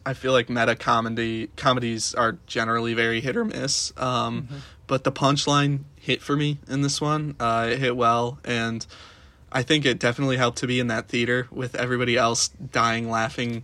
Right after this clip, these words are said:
Speaker 1: along with me. <laughs> Um, but yeah, I, I feel like this was a, just another solid short film. There wasn't a ton of, like, emotional depth or anything to it. Um,
Speaker 2: Mm-hmm.
Speaker 1: but I did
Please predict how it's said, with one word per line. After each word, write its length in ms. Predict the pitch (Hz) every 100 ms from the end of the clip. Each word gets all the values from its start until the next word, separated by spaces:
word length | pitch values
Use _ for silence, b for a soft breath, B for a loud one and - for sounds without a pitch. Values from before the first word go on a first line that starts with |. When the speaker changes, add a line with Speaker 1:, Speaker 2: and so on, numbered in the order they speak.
| -
Speaker 1:
along 360 | 127 117 113 113
with 200 | 113 -
me. 260 | 156 160 -
<laughs> 340 | 143 143 - 165
Um, 440 | 139 131 123 120 B B B B B B - -
but 300 | 135 135 131
yeah, 220 | 185 -
I, 200 | - 127 123
I 140 | 135 143
feel 280 | - 214 262
like 200 | 277 -
this 180 | 190
was 300 | 214 202 - -
a, 80 | 135
just 460 | 139 - - 165 196
another 260 | 190 190
solid 560 | 170 - 135 135 247 -
short 300 | - 151 139
film. 320 | - 123 143
There 120 | 147
wasn't 340 | 123 139 175 147
a 80 | 127
ton 300 | 123 - 131
of, 140 | 139 135
like, 300 | 117 110 - - 139 - - - - 127
emotional 500 | 123 113 - 123 117
depth 420 | - 113 - 135
or 100 | 123
anything 380 | 123 123 139 139
to 200 | 143 143
it. 140 | 170 -
Um, 340 | 123 113 113 160
Speaker 2:
Mm-hmm. 160 | 143 139 B B B - - -
Speaker 1:
but 500 | 127 120 - - - - -
I 140 | 135
did 500 | 127 151 175 190 185